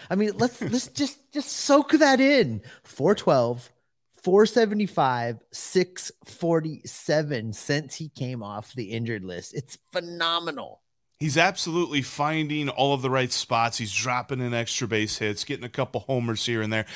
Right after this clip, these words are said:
Speaker 2: He's not lighting the world on fire with his homers, but he's getting the hits everywhere, all over the field. And you absolutely love to see it. And, and it's something that we kinda looked up a little bit. How long is Jake Fraley gonna be? He's pre-arb. He's not even arbitration eligible till twenty twenty-four.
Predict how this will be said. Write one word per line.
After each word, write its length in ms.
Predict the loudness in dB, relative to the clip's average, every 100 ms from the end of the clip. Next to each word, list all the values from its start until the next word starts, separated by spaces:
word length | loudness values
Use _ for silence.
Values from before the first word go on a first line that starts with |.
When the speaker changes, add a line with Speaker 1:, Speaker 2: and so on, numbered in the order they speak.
| -12
Speaker 2:
He's 120 | 0
not 160 | 4 4
lighting 260 | 6 4 4
the 80 |
world 320 | 2 4 6 4
on 140 | 2
fire 280 | 2 2 4
with 120 | 0
his 140 | -4
homers, 340 | -4 -2 -4 -4
but 160 | -8
he's 200 | -6 -8
getting 520 | -8 -8 -6 -4 -4 -4
the 100 | -6
hits 500 | -8 -10 -6 -6 -8 -12 _ _ 0
everywhere, 680 | 2 2 0 0 2 2 2
all 280 | 2 2 2
over 240 | -2 -2
the 120 | -6
field. 380 | -6 -4 -4 -6 -12 _ _ _ -2
And 200 | 0 2
you 140 | 6
absolutely 580 | 6 4 0 -4 -2 0
love 220 | 2 2
to 80 | 0
see 220 | 0 0
it. 200 | 0 -2 -10 -14
And, 180 | 0 2
and 160 | 2 2
it's 100 | 2
something 320 | 2 2 2
that 140 | 2
we 120 | 0 0
kinda 240 | 0 0
looked 320 | 0 0 2
up 160 | 2 2
a 40 |
little 220 | 0 0
bit. 300 | 2 2 0
How 200 | 0 2
long 400 | 4 4 4 4
is 140 | 0 0
Jake 220 | 2 0
Fraley 300 | 0 0 2
gonna 140 | 0
be? 120 | -2 -4
He's 220 | -6 -6
pre-arb. 480 | -2 0 0 0 -6 _
He's 160 | -6 -2
not 100 | 0
even 160 | 2
arbitration 560 | 2 2 0 -2 0 0
eligible 420 | 0 -2 -4 -6
till 160 | -4 -6
twenty 320 | -4 -4 -2
twenty-four. 720 | -4 -4 -6 -4 -2 0 0